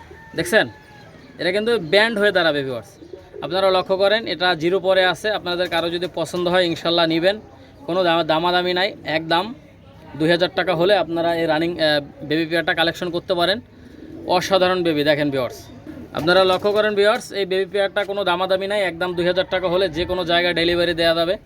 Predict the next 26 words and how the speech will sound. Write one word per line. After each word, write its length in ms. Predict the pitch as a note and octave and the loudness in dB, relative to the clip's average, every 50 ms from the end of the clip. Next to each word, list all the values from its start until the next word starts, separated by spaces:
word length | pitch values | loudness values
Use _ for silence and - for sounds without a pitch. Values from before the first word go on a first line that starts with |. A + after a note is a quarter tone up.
| - - - - - - - | -20 -20 -20 -20 -20 -18 -12
আপনারা 360 | - C3+ C#3+ E3 E3+ E3 E3+ E3+ | -12 -10 -6 -4 -2 0 2 2
লক্ষ্য 260 | E3 E3 - - F#3 | 2 0 2 0 0
করবেন 280 | F3+ F#3+ F#3 F#3+ F#3+ | 2 2 2 0 -2
ভিউয়ার্স, 540 | F3+ D#3 F3+ F#3 G3+ A3 A3 - - - - - - - - - - - - - - - - - - - | -2 2 2 4 2 2 0 -6 -16 -18 -20 -20 -20 -20 -20 -20 -20 -20 -20 -20 -20 -20 -20 -18 -10 -4
আর 180 | - D#3 D#3 D#3 | 0 2 2 2
যারা 240 | D3 E3+ F3 F#3 | 2 2 2 2
হিন্দিতে 460 | F3 D#3 F3 F#3 G3 G3 G3+ G#3 G#3+ G#3+ | 2 2 0 0 0 2 2 2 2 2
কথা 220 | G3 G3 F#3 G3+ G#3 | 2 4 4 4 4
বলতে 280 | G#3 G#3+ G3 F#3 G#3 | 2 2 0 0 -2
চান, 200 | F#3+ G#3 G#3+ A#3 | 0 0 0 0
আহ, 580 | B3 B3+ - - - F#3 F3+ E3+ E3+ E3+ F3 E3+ | -2 -10 -16 -12 -8 -4 -2 0 0 0 0 -2
অবশ্যই 580 | E3 E3+ F3+ - - G3 F#3+ F#3+ F#3+ F#3+ G3 F#3+ | -2 -4 -4 -4 -2 -2 0 0 2 2 0 0
বলা 260 | E3+ E3+ E3+ F3+ F3+ | 0 0 2 2 2
যাবে, 240 | E3+ F#3 F3+ F#3+ A3+ | 2 0 0 0 -2
আহ, 1000 | B3+ - - - - - - - - - - - - - - - D#3+ D#3 D3+ | -6 -8 -18 -20 -20 -20 -20 -20 -20 -20 -20 -20 -20 -20 -12 -6 -2 -2 0
যে 180 | C#3 C3 G3+ A3+ | 2 2 2 2
কোনো 220 | A3+ A#3+ A#3 A#3 G3 | 2 0 -2 0 4
জায়গায় 300 | G3 G3 G3 G3 G3+ G3 | 4 4 6 4 4 2
ডেলিভারি 400 | F#3+ F#3+ F#3+ F#3 F3+ F3 F3 E3 | 2 0 0 0 0 -2 -2 -2
দেওয়া 180 | D#3 D#3+ D#3 | -2 -2 0
যাবে 160 | D3+ D3 C#3+ | 0 0 0
ভাই। 220 | C3+ C#3 C3 A#2 A2+ - - - - - - - - - - - - - - | 0 -2 -4 -6 -8 -14 -20 -20 -20 -20 -20 -20 -20 -20 -20 -20 -20 -16 -14
আপনার 460 | - D3 D#3 D#3+ D#3+ D#3+ D#3+ D#3+ D#3 | -10 -4 0 2 4 4 4 4 2
হায়দ্রাবাদ, 600 | D3 D#3+ E3+ E3+ F3+ F3+ F3 F3+ F3+ F#3 F#3 F3+ - - - - - - - - - - _ - _ - _ _ | 2 0 0 2 0 0 2 2 2 2 2 -2 -4 -14 -20 -20 -20 -20 -20 -20 -20 -20 _ -20 _ -20 _ _
আহ, 280 | - D#3 C#3+ C#3+ D3 D3 D3 | -6 -4 -2 0 0 0 0
পাঞ্জাব, 600 | - D#3+ E3 E3+ F3 E3+ E3+ F3 F3 F3 E3+ E3 | 2 2 2 2 2 2 2 4 4 4 2 0